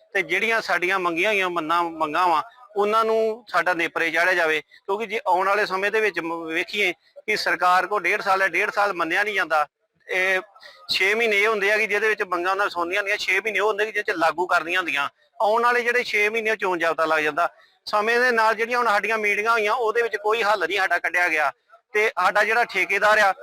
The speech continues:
ਉਹ ਵੀ ਭੱਜ ਚੁੱਕਾ ਵਾ ਕਿ ਜਿਹੜੀਆਂ ਇਹ ਤਨਖਾਹਾਂ ਹੁਣ ਸਾਨੂੰ ਐਰਕੀ ਫੇਰ ਉੱਦਾਂ ਪਾਉਣੀਆਂ ਪੈਣੀਆਂ ਵਾ ਕੋਈ ਕਾਰਨ ਕਰਕੇ ਕਿ ਠੇਕੇਦਾਰ ਸਾਡਾ ਠੇਕਾ ਛੱਡ ਕੇ ਭੱਜ ਚੁੱਕਾ ਵਾ। ਸਰਕਾਰ ਨੂੰ ਠੇਕੇ ਦਿੰਦੀ ਆ, ਠੇਕੇਦਾਰ ਨੇ ਜਵਾਬ ਦੇ ਦਿੱਤਾ ਕਿ ਮੈਂ ਇਹਨਾਂ ਦੀਆਂ ਤਨਖਾਹਾਂ ਨਹੀਂ ਪਾਉਣੀਆਂ।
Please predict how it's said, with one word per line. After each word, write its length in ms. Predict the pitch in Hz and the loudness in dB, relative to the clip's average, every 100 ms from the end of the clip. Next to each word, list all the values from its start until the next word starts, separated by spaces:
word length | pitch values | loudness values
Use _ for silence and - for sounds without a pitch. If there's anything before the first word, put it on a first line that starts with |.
| - | -6
ਉਹ 100 | 214 | -2
ਵੀ 100 | 226 | 0
ਭੱਜ 280 | 226 233 196 | 2 2 2
ਚੁੱਕਾ 340 | 170 165 208 196 | 0 0 4 6
ਵਾ 240 | 185 165 - | 4 2 -2
ਕਿ 100 | 208 | -6
ਜਿਹੜੀਆਂ 400 | 175 202 214 220 | -2 -2 0 0
ਇਹ 120 | 220 | 0
ਤਨਖਾਹਾਂ 420 | 202 175 180 214 | 0 0 2 2
ਹੁਣ 120 | 214 208 | 2 2
ਸਾਨੂੰ 300 | 196 196 226 | -2 -2 0
ਐਰਕੀ 340 | 202 180 190 | 0 0 -2
ਫੇਰ 180 | 185 214 | -2 0
ਉੱਦਾਂ 220 | 202 196 | 2 0
ਪਾਉਣੀਆਂ 320 | 208 190 185 | 0 0 0
ਪੈਣੀਆਂ 340 | 185 180 185 196 | 0 0 0 0
ਵਾ 160 | 190 - _ - | 0 -2 _ -4
ਕੋਈ 140 | 190 | -2
ਕਾਰਨ 320 | 185 185 175 185 | 2 2 2 2
ਕਰਕੇ 340 | 180 175 190 | 0 0 -4
ਕਿ 400 | - _ _ 196 | -6 _ _ -6
ਠੇਕੇਦਾਰ 500 | - 190 202 202 202 | -2 -2 0 2 2
ਸਾਡਾ 200 | 185 190 | 2 0
ਠੇਕਾ 300 | 185 180 190 | 0 -2 0
ਛੱਡ 200 | 190 185 | 0 -2
ਕੇ 100 | 190 | -2
ਭੱਜ 280 | 190 196 143 | 0 0 -2
ਚੁੱਕਾ 300 | 151 180 170 | -4 2 4
ਵਾ। 180 | 139 143 | 4 0
ਸਰਕਾਰ 380 | 180 180 185 | -2 2 2
ਨੂੰ 120 | 196 196 | 2 0
ਠੇਕੇ 300 | 180 180 190 | -2 -2 -2
ਦਿੰਦੀ 300 | 190 196 208 | -2 -2 0
ਆ, 120 | 190 _ _ - | 0 _ _ -4
ਠੇਕੇਦਾਰ 420 | 190 190 202 196 | -2 0 2 2
ਨੇ 100 | 208 | 2
ਜਵਾਬ 360 | 170 165 170 | 0 2 2
ਦੇ 80 | 175 | 2
ਦਿੱਤਾ 200 | 190 202 | 0 0
ਕਿ 80 | 196 | 0
ਮੈਂ 120 | 185 | 0
ਇਹਨਾਂ 140 | 185 185 | 0 0
ਦੀਆਂ 120 | 190 | -2
ਤਨਖਾਹਾਂ 380 | 170 156 175 175 | -4 -2 0 0
ਨਹੀਂ 220 | 160 208 | -2 -2
ਪਾਉਣੀਆਂ। 380 | 170 139 127 | 0 0 -2